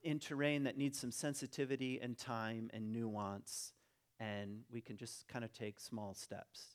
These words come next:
Sound fair? Here's the caveat. Um, talking about trauma is not the same thing as working on it. I just feel like I have to say that.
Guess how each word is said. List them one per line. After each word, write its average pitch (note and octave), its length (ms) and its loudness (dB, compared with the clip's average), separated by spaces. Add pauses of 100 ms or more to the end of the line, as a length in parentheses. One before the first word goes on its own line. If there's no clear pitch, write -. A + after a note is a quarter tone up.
(160)
Sound A2 300 -2
fair? C#3 260 2 (1300)
Here's C3 160 2
the C3+ 80 -10
caveat. A#2 560 4 (520)
Um, G#2+ 320 2 (240)
talking D3 400 4
about A#2 420 6
trauma A#2 360 4
is A2+ 180 -2
not B2+ 180 4
the A2 60 -4
same B2 260 2
thing B2+ 180 2
as G#2 120 -2
working A2 360 0
on E2+ 180 -12
it. G2 80 -16 (380)
I - 60 -12
just G#2+ 220 -8
feel B2+ 100 4
like A#2 140 4
I G2+ 60 6
have A2+ 260 -2
to - 60 -10
say G2+ 260 -6
that. F#2+ 240 -10